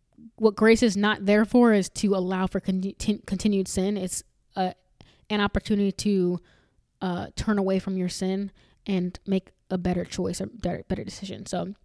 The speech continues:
um, Matthew eighteen fifteen through twenty speaks about how,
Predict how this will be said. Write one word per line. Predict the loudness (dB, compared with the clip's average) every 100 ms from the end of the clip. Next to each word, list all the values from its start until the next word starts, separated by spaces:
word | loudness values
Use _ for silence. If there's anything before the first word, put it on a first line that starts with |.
| -20 -20 -20 -18 -4
um, | -2 -2 -6
Matthew | -2 2 4 4 4
eighteen | 2 2 0 0 0
fifteen | 2 2 2
through | -2 -6
twenty | -4 -2 -2
speaks | -4 -4
about | -2 -2
how, | 0 2 2 2 0